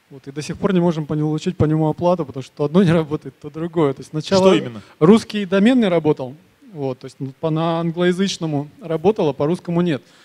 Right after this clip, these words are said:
Speaker 1: Щас, э, в понедельник вышло обновление, где эта ошибка исправлена с русским доменом. Он, а, но щас другая проблема. Щас там вот компонент, допустим, Page Navigation. Раньше он голосовал за композит, и всё работало. А с этим обновлением он стал голосовать против.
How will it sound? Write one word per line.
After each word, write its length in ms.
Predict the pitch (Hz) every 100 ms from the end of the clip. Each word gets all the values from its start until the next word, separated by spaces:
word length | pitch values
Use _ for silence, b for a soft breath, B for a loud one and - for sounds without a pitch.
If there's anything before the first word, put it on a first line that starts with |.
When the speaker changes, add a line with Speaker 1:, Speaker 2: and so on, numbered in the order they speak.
| b
Speaker 1:
Щас, 360 | - 180 214 -
э, 300 | 190 156 151
в 80 | -
понедельник 640 | 170 170 165 196 180 156
вышло 240 | 175 - 147
обновление, 540 | 151 156 180 233 196
где 160 | 135 151
эта 180 | 185
ошибка 320 | 170 180 175 175
исправлена 520 | - 208 170 139 127
с 120 | -
русским 260 | 139 - 135
доменом. 400 | 139 165 202 156
Он, 220 | 156 151 - b b b b b b -
а, 440 | 135 143 147 147 151
но 100 | 156
щас 220 | - 165
другая 360 | 185 208 220
проблема. 480 | 175 165 160 170 147
Щас 200 | 135 156
там 140 | 165 165
вот 180 | 160 -
компонент, 500 | 170 165 190 202 160
допустим, 360 | 160 156 170
Page 260 | 160 185 160
Navigation. 640 | 175 185 226 269 - 147 123 b _
Раньше 360 | 143 196 185 202
он 80 |
голосовал 480 | 180 190 185 196 190
за 180 | 170 262
композит, 520 | 240 185 165 156 143
и 20 |
всё 160 | 131 151
работало. 480 | 165 175 185 135 123 B B -
А 100 | 131
с 80 | 220
этим 240 | 254 220
обновлением 460 | 180 185 208 185 180
он 100 | 180
стал 240 | 190 190
голосовать 480 | 180 190 - 196 151
против. 480 | 214 247 254 143